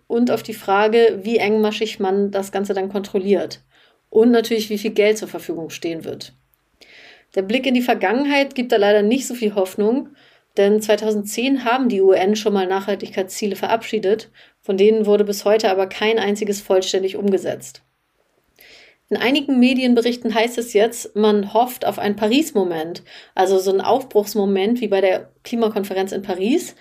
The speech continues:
Ähm, und das Ziel, dreißig Prozent der Landes- und Wasserfläche unter Naturschutz zu stellen, drückt vielleicht auch diesen Wunsch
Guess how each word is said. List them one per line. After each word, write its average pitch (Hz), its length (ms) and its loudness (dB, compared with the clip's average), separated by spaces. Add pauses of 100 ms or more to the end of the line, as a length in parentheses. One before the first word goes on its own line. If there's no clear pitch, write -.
(520)
Ähm, 202 320 2
und 202 140 -2
das 208 220 0
Ziel, 269 420 2
dreißig 240 440 0
Prozent 226 380 0
der 202 100 4
Landes- 226 320 2
und 202 180 -2
Wasserfläche 214 580 0
unter 196 200 -4
Naturschutz 208 640 -2
zu 196 80 -4
stellen, 208 560 0
drückt 247 300 0
vielleicht 214 540 0
auch 214 100 -2
diesen 214 300 -2
Wunsch 220 380 0